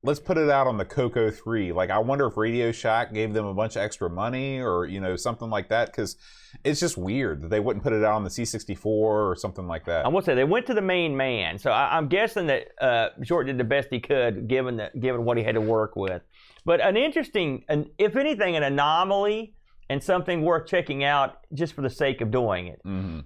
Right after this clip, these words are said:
Speaker 2: Uh, and, uh, uh, and if you can beat this one, I'd like to shake your hand. <laughs>
Speaker 1: Yeah.
Speaker 2: 'Cause it's a,
Speaker 1: Mm-hmm.
Speaker 2: definitely a toughy one.
Speaker 1: Yeah, I have seen, uh, speed runs of the nes version,
Speaker 2: <laughs> Yeah.
Speaker 1: um, which is
Speaker 2: Wow,
Speaker 1: in
Speaker 2: a
Speaker 1: fact the
Speaker 2: speed
Speaker 1: s-,
Speaker 2: run,
Speaker 1: yeah,
Speaker 2: eh?
Speaker 1: which,
Speaker 2: How long does it take?
Speaker 1: well, there's a lot of, there's a,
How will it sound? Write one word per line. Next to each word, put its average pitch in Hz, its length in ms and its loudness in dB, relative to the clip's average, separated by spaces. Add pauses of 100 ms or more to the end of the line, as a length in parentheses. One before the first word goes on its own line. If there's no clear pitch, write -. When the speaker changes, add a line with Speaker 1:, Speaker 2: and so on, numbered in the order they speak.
Speaker 2:
Uh, - 60 -2 (120)
and, 113 360 0
uh, 117 40 4
uh, 104 840 2
and 123 160 0
if 120 100 -4
you 160 140 0
can 131 220 -2
beat 214 280 0
this 113 240 0
one, 110 400 -4
I'd 123 220 2
like 135 160 2
to 131 60 -2
shake 131 260 0
your 143 100 0
hand. 202 400 -6
<laughs> - 0 - (200)
Speaker 1:
Yeah. 190 200 2 (580)
Speaker 2:
'Cause 110 140 -4
it's 110 140 0
a, - 20 0
Speaker 1:
Mm-hmm. 120 80 -2
Speaker 2:
definitely 131 380 0
a 113 40 -2
toughy 107 360 0
one. 82 180 -8 (120)
Speaker 1:
Yeah, 101 200 2
I 123 120 4
have 147 220 2
seen, 120 380 -2
uh, 95 360 4
speed 143 320 0
runs 123 360 2
of 98 280 0
the 87 360 -2
nes 107 300 2
version, 135 400 0 (160)
Speaker 2:
<laughs> - 140 -14
Yeah. 104 320 2
Speaker 1:
um, 98 100 -2
which 107 140 0
is 113 40 0
Speaker 2:
Wow, 135 240 2
Speaker 1:
in 92 60 0
Speaker 2:
a - 80 2
Speaker 1:
fact 110 140 0
the 143 80 2
Speaker 2:
speed 202 140 2
Speaker 1:
s-, 120 60 -4
Speaker 2:
run, 104 160 2
Speaker 1:
yeah, 92 200 2
Speaker 2:
eh? 113 60 -2
Speaker 1:
which, 120 100 2
Speaker 2:
How 180 80 4
long 202 100 4
does 147 80 -2
it 135 80 -2
take? 165 220 2
Speaker 1:
well, 151 100 2
there's 156 220 2
a 156 40 2
lot 131 240 4
of, 120 140 2
there's 123 180 0
a, 120 100 0